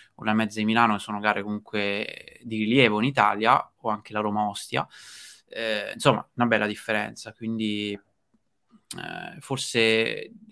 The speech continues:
eh, forse chi, chi è in montagna capisce di più questo mondo rispetto a, a, al resto, diciamo, della popolazione che magari non pratica sport. Forse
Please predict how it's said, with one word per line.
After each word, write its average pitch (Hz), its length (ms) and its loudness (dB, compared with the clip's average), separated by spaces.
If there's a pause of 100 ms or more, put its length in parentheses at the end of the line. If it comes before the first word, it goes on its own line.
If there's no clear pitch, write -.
(340)
eh, - 180 -12
forse 180 420 2
chi, 147 420 2
chi 151 140 4
è 151 40 10
in 147 80 6
montagna 151 560 6
capisce 127 380 -2
di 123 120 0
più 127 240 -2
questo - 360 -6
mondo 120 440 2
rispetto 110 640 -4
a, 104 540 2
a, - 320 -10
al 117 160 2
resto, 120 580 0
diciamo, 107 480 -2
della 107 200 -6
popolazione 110 640 -8
che 107 100 -18
magari 107 220 -10
non 110 120 -12
pratica - 340 -12
sport. - 560 -16
Forse - 400 -20